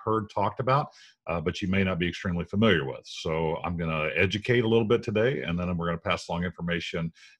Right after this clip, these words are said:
um, so that we can learn how we as normal American citizens can impact term limits for our senators. So without further ado, I'm gonna take you to my now world famous PowerPoint presentation, and we'll get this party started.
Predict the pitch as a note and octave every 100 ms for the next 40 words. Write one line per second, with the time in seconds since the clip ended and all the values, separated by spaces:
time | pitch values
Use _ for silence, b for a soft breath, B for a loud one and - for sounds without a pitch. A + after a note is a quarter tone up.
0 | - D#2+ D#2+ D2+ - E2+ E2 E2+ E2 D#2+
1 | D#2+ D#2+ D2+ E2 C#2+ F2 G#2 F2 E2 D#2
2 | D2 - - F2 E2+ D#2 D2+ D#2 D2 -
3 | - E2 D2 - D2 - D#2+ - E2 -
4 | D2 - - D2 C#2+ - - - C#2 -
5 | - B1+ - - - B B B - A2
6 | A#2 B2+ C3 C3+ D#3+ A2+ A#2 D3+ G2 F#2
7 | G#2 G2 G2 G2 G2 F#2+ F2+ G#2+ G#2+ G#2+
8 | G2 - - A2+ G#2 A#2 G#2+ A#2 A2+ G#2
9 | G2+ A#2+ C#3 D#3+ F#2+ F2+ E2+ G2 E2 -
10 | F2 E2 D2 - F#2 D#2